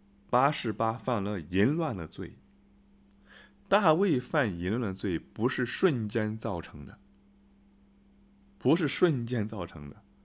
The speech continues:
要知道哈，一个人犯罪啊，他是需要一个过程的。啊，这私欲怀了胎就生出罪来嘛，它是一个酝酿的过程。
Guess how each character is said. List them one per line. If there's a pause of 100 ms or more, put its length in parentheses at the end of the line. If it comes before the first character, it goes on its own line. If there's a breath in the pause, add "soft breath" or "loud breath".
(1200 loud breath)
要
知
道
哈，
一
个
人
犯
罪
啊， (680)
他
是
需
要
一
个
过
程
的。 (1900 soft breath)
啊，
这
私
欲
怀
了
胎
就
生
出
罪
来
嘛， (680 soft breath)
它
是
一
个
酝
酿
的
过
程。